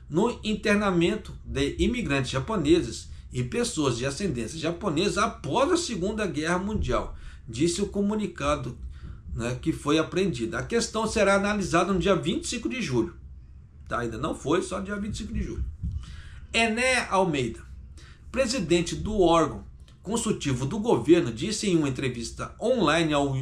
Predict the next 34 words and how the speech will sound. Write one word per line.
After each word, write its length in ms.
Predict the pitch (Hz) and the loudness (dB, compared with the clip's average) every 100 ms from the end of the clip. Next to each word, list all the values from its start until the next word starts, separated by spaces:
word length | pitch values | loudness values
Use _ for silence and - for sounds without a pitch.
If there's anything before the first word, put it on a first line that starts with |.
| 127 | -2
ao 420 | 113 117 107 98 - | 2 4 2 -4 -8
Yomiuri 560 | 120 143 147 131 113 | 0 2 2 4 4
Shimbun, 500 | 110 208 214 147 202 - - - | 4 -2 0 0 -2 -6 -14 -12
tá? 260 | 107 131 - - | -10 -10 -12 -12
Onde 420 | - 113 - - - - | -8 -6 -6 -12 -16 -18
eu 100 | - | -14
tô 160 | - 120 | -6 -6
tirando 320 | 117 113 107 | -4 -6 -6
essa 120 | 107 | -6
matéria 320 | 120 127 131 | -6 -4 -4
aqui, 220 | 131 202 202 - - - - - - - - | -4 -6 -10 -14 -16 -16 -16 -18 -18 -16 -4
que 160 | 220 | 2
a 80 | 254 | 2
comissão 560 | 254 277 277 - 240 214 | 2 0 0 0 0 2
deve 260 | 208 220 | 2 2
se 220 | 196 220 | -2 -4
desculpar 760 | 185 165 226 - 202 - 170 190 | -4 -2 -2 -2 -8 -2 2 2
em 60 | |
nome 340 | 233 180 202 214 | 4 4 4 2
do 140 | 190 | -2
governo. 480 | 214 208 120 85 - - - - - - - - - - - - - - - - | -2 -2 -2 -4 -6 -16 -18 -20 -20 -18 -16 -12 -12 -12 -14 -16 -18 -18 -18 -6
Essa 240 | 120 127 | -2 2
matéria 380 | 160 160 151 160 | 2 4 4 2
saiu 220 | 165 165 | 2 0
no 80 | 151 | 0
dia 140 | 147 | 0
vinte 180 | 147 202 | 0 -4
e 60 | - | -6
três, 360 | - - - - - - - | -12 -12 -14 -16 -18 -18 -16
tá? 100 | - - - | -16 -16 -16
Aqui 140 | - 113 | -10 -8
no... 200 | 104 104 - - - - - - - - - | -6 -8 -12 -14 -14 -16 -18 -18 -18 -16 -10
Estima-se 640 | - 226 - 302 285 - 202 | -2 0 4 4 4 2 -2
que 300 | - 175 | 2 2